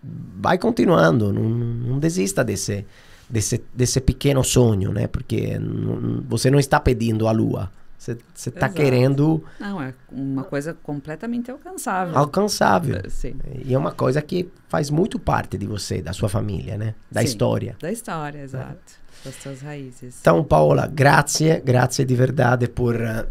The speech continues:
Speaker 1: <clears throat> ter participado e a sua história vai ser de inspiração para os nossos amigos e também para quem está, eh, querendo fazer a cidadania, se, né, reconectar com as raízes italianas.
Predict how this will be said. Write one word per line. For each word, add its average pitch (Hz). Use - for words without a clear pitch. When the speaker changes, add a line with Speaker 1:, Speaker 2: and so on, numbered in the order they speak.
Speaker 1:
<clears throat> 117
ter 120
participado 135
e 110
a 110
sua -
história 120
vai 117
ser 123
de 107
inspiração 120
para 120
os 110
nossos 113
amigos 113
e 113
também 120
para 101
quem 120
está, 110
eh, 95
querendo 135
fazer 113
a -
cidadania, 113
se, 113
né, 113
reconectar 117
com 113
as 107
raízes 110
italianas. 120